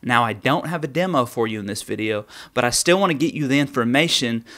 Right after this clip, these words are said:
so that you can go out there and handle your business. You see this right here? This is called a grout brush. It's kind of pointy in the middle. And if you look at it, it's about, like, this long, right? This wide.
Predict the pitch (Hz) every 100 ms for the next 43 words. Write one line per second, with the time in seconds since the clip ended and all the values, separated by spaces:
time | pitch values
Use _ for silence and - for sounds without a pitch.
0 | - - 131 127 139 123 117 117 113 117
1 | - 117 110 113 104 104 117 107 95 95
2 | 110 98 90 92 - - _ - - 160
3 | 160 175 175 165 160 175 170 139 143 -
4 | 143 120 104 107 - 104 98 92 - -
5 | - 117 104 127 131 135 139 117 110 104
6 | 143 165 - _ _ _ _ _ _ _
7 | _ _ _ _ _ _ _ _ _ -
8 | 104 120 147 190 135 117 117 139 - -
9 | - _ _ _ _ _ _ _ _ _
10 | _ _ _ _ - 123 117 - 107 -
11 | - 110 139 - 117 104 110 147 - _
12 | 104 104 127 _ _ _ _ _ - 131
13 | - 107 104 107